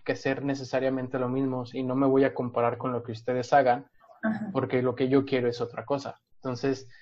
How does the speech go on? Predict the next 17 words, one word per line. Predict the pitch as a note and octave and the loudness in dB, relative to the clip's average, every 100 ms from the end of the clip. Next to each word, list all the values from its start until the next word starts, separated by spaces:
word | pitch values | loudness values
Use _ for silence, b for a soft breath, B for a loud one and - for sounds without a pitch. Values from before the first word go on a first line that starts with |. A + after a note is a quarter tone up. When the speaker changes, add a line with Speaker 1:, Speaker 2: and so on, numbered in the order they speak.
| b b | b b
Speaker 1:
también | - B2+ C3 C3+ C#3 | 2 4 2 0 2
cuando | D3+ C#3+ C#3 C#3 C3 C3 - _ _ | 2 2 4 4 4 2 -2 _ _
vas | C3 B2+ F3 C#3 - | -4 8 10 10 6
a | C#3 B2+ B2 - | 2 4 2 -4
iniciar | B2+ A#2+ A#2 A#2 C3+ C3 C3 B2 | -8 -8 -10 -8 0 4 4 2
todo | - B2 A#2+ B2 | 0 2 2 2
esto, | A#2+ - - C#3+ F3+ - - - - - - | 0 -2 -2 -2 -2 -14 -20 -20 -20 -20 -4
no | D3 | 2
hay | D#3+ | 4
que | G3 | 4
temerle | G3 F3+ F#3 F#3 F3+ | 2 0 2 4 2
a | |
fracasar, | E3+ F3 F3 D#3 F3+ D#3+ | 4 2 2 6 8 8
fracasar | C#3 - B2+ D3 D3 | 4 -2 0 2 2
no | D#3 | 2
es | D3 | -2
malo, | D#3 D#3 C3 - | 2 2 2 -2